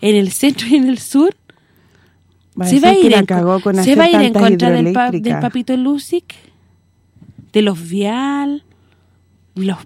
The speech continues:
Speaker 1: Polman y todos esos hueones. ¿Será capaz de hacerlo? ¿O va a agachar el moño y le va a dar el agradecimiento por darnos pega a todos y por mantenernos a todos?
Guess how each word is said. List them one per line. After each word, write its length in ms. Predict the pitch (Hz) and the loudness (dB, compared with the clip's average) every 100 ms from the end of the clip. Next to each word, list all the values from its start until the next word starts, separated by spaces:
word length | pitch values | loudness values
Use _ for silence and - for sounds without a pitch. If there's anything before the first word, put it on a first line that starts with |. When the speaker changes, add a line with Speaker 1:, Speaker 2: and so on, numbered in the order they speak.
| _ | _
Speaker 1:
Polman 1120 | - 220 269 285 285 285 277 277 277 269 269 - _ _ _ _ _ | -8 -4 -2 0 -2 0 0 -2 -4 -6 -8 -12 _ _ _ _ _
y 160 | 202 | -8
todos 180 | 196 233 | -4 -4
esos 200 | 247 269 240 | -4 -6 -6
hueones. 520 | 269 277 302 320 359 _ _ _ _ _ _ _ _ _ _ _ _ _ _ _ | -4 -2 -4 -4 -8 _ _ _ _ _ _ _ _ _ _ _ _ _ _ _
¿Será 360 | - - 220 196 | -10 -4 -2 -2
capaz 320 | 208 202 240 | -6 -6 -6
de 100 | 240 | -6
hacerlo? 480 | 247 - 302 339 381 466 _ - - - | -8 -6 -6 -6 -10 -14 _ -20 -20 -6
¿O 140 | 233 | -2
va 60 | 240 | 0
a 20 | |
agachar 340 | 240 240 247 254 | 0 -2 -4 -2
el 120 | 233 | -2
moño 240 | 226 262 277 | 0 0 2
y 20 | |
le 120 | 269 | 0
va 80 | 247 | -2
a 40 | |
dar 120 | 247 | -4
el 80 | 254 | -4
agradecimiento 580 | 240 240 - 226 240 254 | -4 -6 -4 -4 -4 -4
por 140 | 226 | -6
darnos 280 | 214 233 233 | -6 -4 -6
pega 280 | - 240 226 | -6 -8 -6
a 60 | 220 | -8
todos 420 | 233 240 262 302 | -6 -4 -4 -6
y 40 | |
por 140 | 277 233 | -6 -6
mantenernos 600 | 240 226 240 247 247 247 | -8 -8 -8 -6 -8 -8
a 80 | 214 | -10
todos? 340 | 226 254 349 | -10 -10 -12